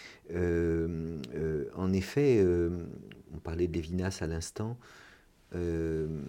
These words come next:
dans un de ses livres, Lévinas s'interroge sur ce qui fait la dignité de l'être humain.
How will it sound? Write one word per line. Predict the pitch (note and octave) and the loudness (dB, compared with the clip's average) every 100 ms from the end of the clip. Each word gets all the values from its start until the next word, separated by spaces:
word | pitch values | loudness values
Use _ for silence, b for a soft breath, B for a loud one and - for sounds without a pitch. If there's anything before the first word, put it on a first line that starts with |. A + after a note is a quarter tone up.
| C#2+ - D2 F2+ F#2 | -8 -8 -6 -4 0
dans | G2+ G2+ | 2 4
un | A#2+ | 2
de | A#2+ | 4
ses | - | 2
livres, | A2+ D#3 D3+ G2 | 4 2 4 6
Lévinas | F#2+ G2 G#2 B2 B2 - F#2 | 6 4 2 2 0 -2 -2
s'interroge | - F#2+ G2 G#2 A#2 | -2 0 0 2 0
sur | - G2 | -2 -6
ce | - | -6
qui | - | -10
fait | - A2+ | 0 0
la | F#2 | 0
dignité | G2 A2 G2 A#2 | 0 0 2 2
de | A2 | 4
l'être | G2 - | 4 2
humain. | F2+ E2+ | -6 -6